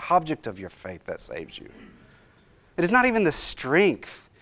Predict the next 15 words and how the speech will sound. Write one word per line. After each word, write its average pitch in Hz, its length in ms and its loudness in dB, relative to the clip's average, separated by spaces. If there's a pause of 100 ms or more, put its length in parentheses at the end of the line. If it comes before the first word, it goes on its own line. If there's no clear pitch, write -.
(220)
or 151 120 2
the 147 80 4
longevity 151 720 4
or 127 200 2
the 117 80 2
breadth 147 420 4
or 127 80 -2
the 107 120 -2
depth 135 520 2
of 107 140 -10
your 95 160 -12
faith - 420 -2
that - 160 -8
saves 92 400 -12
you. 87 140 -20